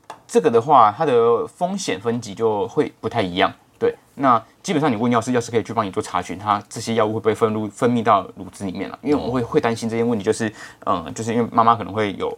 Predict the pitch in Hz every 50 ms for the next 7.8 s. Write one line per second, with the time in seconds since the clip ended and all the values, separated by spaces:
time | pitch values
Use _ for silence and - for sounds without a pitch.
0 | - - _ - 117 113 104 104 98 90 82 92 104 101 92 92 90 - - -
1 | - - - - 95 - - 107 117 113 104 98 92 - _ _ _ _ _ -
2 | - 107 104 131 120 110 101 95 92 110 113 120 117 107 113 101 92 90 98 98
3 | 90 82 - _ _ _ _ - - - - - - - 110 - 117 98 101 98
4 | - - 101 98 95 92 95 85 82 - - - - - 92 85 - - 76 71
5 | 110 92 - - - - - 147 175 147 131 - - 147 143 151 156 143 123 127
6 | 123 120 120 123 131 127 123 127 120 127 123 113 107 110 110 107 117 110 107 104
7 | 104 107 - 135 135 127 110 92 - 107 101 - - - -